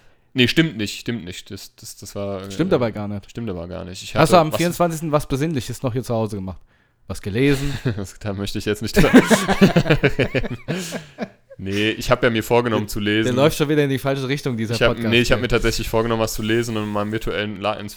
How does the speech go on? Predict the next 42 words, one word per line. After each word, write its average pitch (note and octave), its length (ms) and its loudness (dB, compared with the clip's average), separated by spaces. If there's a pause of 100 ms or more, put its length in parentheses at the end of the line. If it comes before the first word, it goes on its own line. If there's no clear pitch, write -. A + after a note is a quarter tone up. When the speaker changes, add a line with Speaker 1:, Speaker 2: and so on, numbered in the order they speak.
(100)
Speaker 1:
Lagerfeuer G2+ 500 -4
zu - 120 -12
gucken. G#2 160 -6
Aber G2 80 -2
was F#2+ 100 -6
hab G#2+ 80 0
ich G2+ 80 -8
da G#2 100 -6
nicht A2+ 220 -6
gemacht? F#2+ 240 -8
Ich - 100 -10
hab, - 260 -4 (840)
äh, G#2+ 300 -20
da B2+ 180 4
ich B2 80 -2
jetzt B2+ 180 -4
How B2+ 140 2
I - 20 -4
Met B2 180 -2
Your A#2 60 2
Mother A#2 260 4
wieder, G2 140 4
ich - 140 0
bin A2 100 2
voll A#2 280 0
drin B2 260 -8
wieder, G2 240 -6 (420)
ähm, G2+ 160 -6
hab G2 120 -2
ich - 40 -6
ja G#2+ 60 -2
letztes, G#2 400 -6
letzte G2+ 340 -10
Folge G2 260 -6
schon F#2+ 180 -10
erwähnt, G2 380 -8
ähm, G2 240 -6
hab G#2 120 -4
ich - 100 -8
da G#2 140 2
tatsächlich G#2 440 -6
noch G#2 200 -6